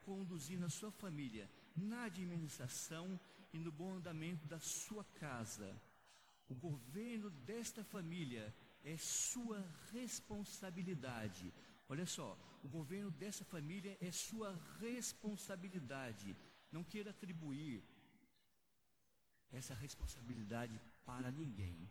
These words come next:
nem para a escola, nem para a igreja, nem para, para os avós. É sua responsabilidade. <clears throat> Temos de ensinar essa hierar-, hierarquia <clears throat> para os nossos filhos.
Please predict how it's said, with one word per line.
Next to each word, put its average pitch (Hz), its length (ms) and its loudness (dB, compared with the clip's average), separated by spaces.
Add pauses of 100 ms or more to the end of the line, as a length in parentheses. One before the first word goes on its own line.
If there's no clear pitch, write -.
(600)
nem 131 160 2
para - 160 -2
a - 60 -10
escola, 147 520 -4
nem 110 140 -4
para 92 140 -4
a 90 40 -8
igreja, 131 460 -6
nem 117 140 -4
para, - 260 -6
para 123 180 -12
os 120 120 -12
avós. 104 520 -12 (360)
É 123 80 -4
sua 254 460 0
responsabilidade. 170 1160 -4 (2250)
<clears throat> 139 540 -2
Temos 208 320 0
de 185 80 0
ensinar 156 420 2 (300)
essa 156 300 -2
hierar-, 165 480 2 (180)
hierarquia 170 880 0 (420)
<clears throat> 165 220 0
para 156 160 0
os 147 180 0
nossos 151 440 0
filhos. 107 600 0